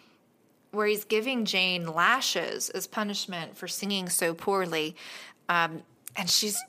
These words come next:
not making a sound, not anything.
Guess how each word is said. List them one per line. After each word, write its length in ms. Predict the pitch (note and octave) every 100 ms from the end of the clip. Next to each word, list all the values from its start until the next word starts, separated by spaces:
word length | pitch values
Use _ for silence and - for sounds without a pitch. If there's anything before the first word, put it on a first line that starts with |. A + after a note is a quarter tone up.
| -
not 380 | G3 F#3 A#3 A3+
making 400 | A3+ A3 G#3 F3
a 80 | -
sound, 760 | - - E3 E3+ C#3+ - - - _ _ _ _
not 340 | F3+ F#3 G3 - _ _ _ F#3+
anything. 760 | G3+ G#3+ F#3+ - C#3+ - G#3